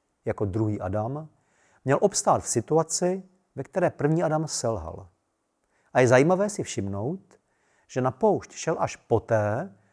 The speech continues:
co byl naplněn Duchem Svatým. Nikdo by nemohl bez pomoci Ducha Svatého obstát.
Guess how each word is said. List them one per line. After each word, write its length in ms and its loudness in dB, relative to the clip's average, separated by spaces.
co 160 -4
byl 180 4
naplněn 680 -2
Duchem 260 -8
Svatým. 580 -14
Nikdo 300 4
by 100 0
nemohl 320 4
bez 200 -2
pomoci 380 0
Ducha 220 -2
Svatého 420 -8
obstát. 560 -8